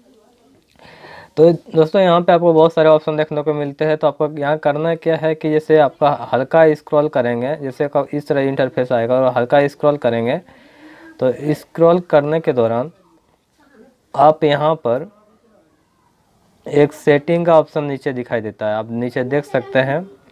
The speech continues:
यहाँ पे एक सेटिंग का नीचे निशान दिखाई दे रहा है यहाँ पे, तो सबसे लास्ट के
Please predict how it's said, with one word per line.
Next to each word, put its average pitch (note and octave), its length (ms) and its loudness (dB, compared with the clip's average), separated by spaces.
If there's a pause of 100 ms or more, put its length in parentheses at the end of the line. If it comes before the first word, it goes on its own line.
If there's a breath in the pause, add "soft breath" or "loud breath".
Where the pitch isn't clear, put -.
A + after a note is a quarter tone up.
(360 soft breath)
यहाँ A#2 160 0 (100)
पे C#3 140 0
एक C#3 100 -4
सेटिंग B2+ 440 0
का C#3+ 80 4
नीचे C#3 520 -2
निशान B2+ 440 -4
दिखाई B2 320 -2
दे A#2+ 100 2
रहा B2+ 120 2
है B2+ 60 2
यहाँ B2 140 2
पे, C#3 180 -2 (140)
तो B2 340 -2
सबसे D3+ 320 0
लास्ट C#3+ 380 2
के D3+ 220 0